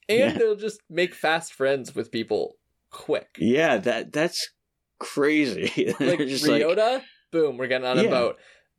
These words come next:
Speaker 1: Boat guy, uh, Y-, Yoshimura, is that his name?
Speaker 2: <laughs> Yeah.
Speaker 1: Just, okay, he's our buddy too. Oh, uh,
Speaker 2: Mm-hmm.
Speaker 1: Dio, cool, you're in.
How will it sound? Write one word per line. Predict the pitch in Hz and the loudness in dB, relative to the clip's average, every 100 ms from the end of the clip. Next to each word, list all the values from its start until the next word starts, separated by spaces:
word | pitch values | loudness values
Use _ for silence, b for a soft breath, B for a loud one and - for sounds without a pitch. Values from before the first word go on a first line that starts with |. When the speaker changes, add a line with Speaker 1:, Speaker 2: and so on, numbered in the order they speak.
| _ _ | _ _
Speaker 1:
Boat | 151 156 170 | 0 0 0
guy, | 208 214 220 | 0 2 2
uh, | 214 160 143 101 82 | 2 2 0 -2 -10
Y-, | - - 87 - _ - - | -14 -12 -18 -20 _ -20 -2
Yoshimura, | 160 151 170 165 196 220 233 | -2 0 0 2 2 2 0
is | - - | -4 -8
that | 160 | -4
his | 180 | -2
name? | 208 208 214 - | 0 0 -2 -2
Speaker 2:
<laughs> | 127 - - _ _ _ _ | -2 -2 -6 _ _ _ _
Yeah. | - 117 - - _ _ _ _ - 175 | -2 -2 -4 -16 _ _ _ _ -18 -4
Speaker 1:
Just, | 151 147 - _ - | -4 -4 -10 _ -4
okay, | 143 165 170 | 0 2 0
he's | 151 156 | 0 -2
our | 156 | 0
buddy | 160 156 | 0 -2
too. | 156 226 - | 0 0 0
Oh, | 208 - - - | -2 -4 -12 -2
uh, | - | 0
Speaker 2:
Mm-hmm. | 135 151 | 2 2
Speaker 1:
Dio, | 160 190 247 320 - - | 2 4 2 0 -6 -4
cool, | 190 143 | -2 0
you're | 123 143 | 2 2
in. | 143 127 139 | 4 2 -4